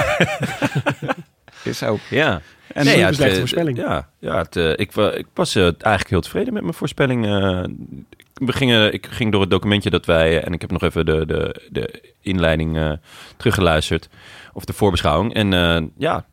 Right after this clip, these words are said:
Speaker 2: we zaten er eigenlijk best wel vaak, eh, waren we on point.
Speaker 3: Nou,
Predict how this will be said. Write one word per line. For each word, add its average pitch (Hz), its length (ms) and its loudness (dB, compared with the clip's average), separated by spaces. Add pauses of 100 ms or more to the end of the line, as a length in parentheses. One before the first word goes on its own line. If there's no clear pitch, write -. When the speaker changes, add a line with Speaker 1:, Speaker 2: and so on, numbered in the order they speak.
(160)
Speaker 2:
we - 180 -8
zaten 151 300 0
er 104 60 4
eigenlijk 147 300 0
best 302 140 -8
wel 110 100 -2
vaak, 80 360 0
eh, 76 280 2 (260)
waren 95 200 2
we 98 60 0
on 107 180 0
point. 185 360 -2 (200)
Speaker 3:
Nou, 123 260 -4